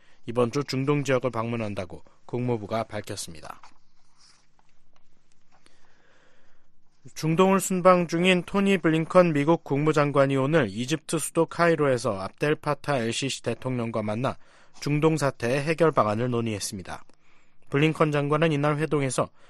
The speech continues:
하마스가 억류 중인 인질 석방 관련 협상과 전후 가자 지구에 대한 계획, 그리고 아랍 국가들과 이스라엘의 관계 정상화 전망 등에 대해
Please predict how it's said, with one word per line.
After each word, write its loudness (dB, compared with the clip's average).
하마스가 6
억류 4
중인 0
인질 0
석방 0
관련 2
협상과 -2
전후 4
가자 4
지구에 -2
대한 -2
계획, -2
그리고 2
아랍 4
국가들과 2
이스라엘의 0
관계 -2
정상화 -2
전망 -2
등에 -8
대해 -8